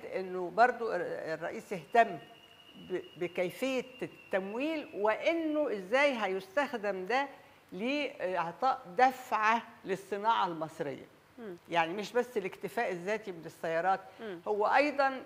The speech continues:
Speaker 1: بيتفق كان مع ناس إن هو يجيب، آه، آه، مكونات ال-، السيارات دي تتعمل هنا في مصر. فشوفي يعني في كام حاجة،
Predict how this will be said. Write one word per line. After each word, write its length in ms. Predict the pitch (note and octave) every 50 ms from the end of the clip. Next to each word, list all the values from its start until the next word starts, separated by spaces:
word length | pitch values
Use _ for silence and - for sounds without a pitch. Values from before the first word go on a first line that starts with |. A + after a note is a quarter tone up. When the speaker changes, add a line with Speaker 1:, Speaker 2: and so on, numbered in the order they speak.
| - - E3
Speaker 1:
بيتفق 480 | F#3+ G3 F#3+ - - C#4 - - A3 - - -
كان 200 | A#3 A#3+ A3+ G3+
مع 200 | F#3+ F3 F3 F3
ناس 320 | F#3+ A3 B3+ C4+ C4 -
إن 220 | - - F#3+ F#3+ F#3+
هو 240 | F#3+ A3+ B3+ B3 A#3
يجيب، 420 | A3 F#3+ E3+ F#3+ A#3+ D4 D#4+ D#4 - - - - - - - - _ _ _ -
آه، 920 | - F#3+ F#3 F3 E3+ E3+ E3+ E3+ F3 D#3 A#2+ C#3 E3 E3 E3 E3 D#3 D#3 D#3+
آه، 40 | - - E3+
مكونات 680 | F3 E3+ - G#3 G3 G3 G3+ G#3+ B3 C#4+ D4+ C#4+ D4 A3+
ال-، 140 | F#3+ F3+ -
السيارات 520 | E3+ - - - G3 F3 E3+ F3+ A3 B3+ G#3+
دي 180 | G#3 C4+ D4 C#4
تتعمل 500 | - A#3 - G#3 G3 A#3+ B3 A#3+ G3+ F#3+
هنا 220 | G#3 A3 G3+ E3+
في 140 | D#3 - D#3
مصر. 280 | D3+ C3+ - - - - - - - - - - - - _ _ _ _ -
فشوفي 400 | G3 F#3 - D#4+ E4+ - - D4
يعني 280 | B3+ A#3 G#3 G3+ G3+ F#3+
في 180 | - - C4+ C#4
كام 300 | C#4 C#4 C#4 C4+ B3+ -
حاجة، 460 | - B3 C4 C#4 B3+ B3+ C4 C4